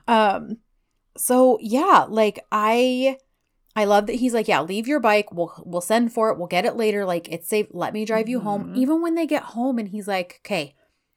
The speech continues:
Speaker 1: you can't go in like this. It's very clear that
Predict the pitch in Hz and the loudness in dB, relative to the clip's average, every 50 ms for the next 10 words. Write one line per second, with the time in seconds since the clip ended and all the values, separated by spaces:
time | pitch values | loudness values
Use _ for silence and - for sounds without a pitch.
0 | _ _ _ 180 180 160 - 175 165 131 - - 208 269 277 254 233 226 214 202 | _ _ _ -12 -12 -10 -8 -8 -8 -8 -4 -2 -2 0 0 0 -2 -4 -6 -6
1 | 196 - - 151 147 165 - - - 185 175 - 165 151 156 156 135 139 160 220 | -8 -8 -6 -6 -6 -6 -8 -10 -12 -12 -12 -12 -14 -12 -10 -8 -6 -6 -6 -8
2 | - - - 254 233 220 208 208 226 226 _ _ _ _ _ _ _ _ - 175 | -10 -8 -6 -4 -4 -2 -2 -4 -6 -8 _ _ _ _ _ _ _ _ -6 -4
3 | 185 170 160 - - | -2 -2 -2 -2 -6